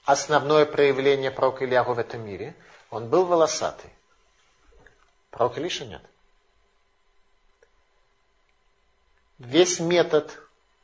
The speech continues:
воздействия на людей пророка Илиша будет другой. Весь метод служения будет другой.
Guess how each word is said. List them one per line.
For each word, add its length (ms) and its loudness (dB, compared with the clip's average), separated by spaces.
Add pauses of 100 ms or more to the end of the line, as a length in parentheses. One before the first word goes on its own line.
(180)
воздействия 800 4
на 100 -4
людей 300 0
пророка 480 -4
Илиша 300 -6
будет 300 -8 (160)
другой. 340 -8
Весь 280 -6
метод 420 0
служения 560 0
будет 220 -2
другой. 320 -14